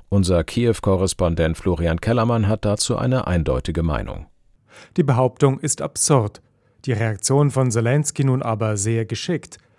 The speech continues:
Speaker 2: Er hat Wahlen im Kriegszustand in Aussicht gestellt und damit den Ball zurück nach Washington gespielt.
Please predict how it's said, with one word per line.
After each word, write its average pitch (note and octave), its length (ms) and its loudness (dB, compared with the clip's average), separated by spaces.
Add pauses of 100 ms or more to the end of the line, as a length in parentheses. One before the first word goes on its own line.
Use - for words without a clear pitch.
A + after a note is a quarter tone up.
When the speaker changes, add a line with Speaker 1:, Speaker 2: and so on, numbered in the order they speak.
(280)
Speaker 2:
Er C#3 140 0
hat C3 220 -2
Wahlen D3+ 340 4
im C3 140 0
Kriegszustand C#3 800 0
in C#3 100 0
Aussicht E3 460 -4
gestellt B2 460 -2 (100)
und D3 180 -2
damit C#3+ 320 4
den D3 180 0
Ball G#2+ 280 0 (140)
zurück B2 360 -2
nach B2 220 -2
Washington A2+ 500 -2
gespielt. G#2 540 -4